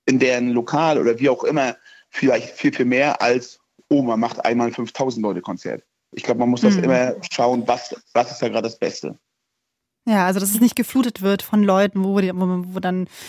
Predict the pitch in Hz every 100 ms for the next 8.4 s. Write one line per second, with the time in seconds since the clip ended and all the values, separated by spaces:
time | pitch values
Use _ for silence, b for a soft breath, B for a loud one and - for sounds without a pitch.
0 | B - 208 190 190 185 185 196 180 180
1 | 185 180 185 180 170 160 170 156 156 160
2 | 170 - - 165 165 - 170 170 175 170
3 | 165 185 180 180 B - - 233 208 185
4 | 196 220 202 175 202 254 - - 302 -
5 | 247 - 220 - - - 359 320 220 214
6 | 196 - 196 208 208 214 214 - - 131
7 | 117 120 - 113 - - 123 139 131 123
8 | 143 151 139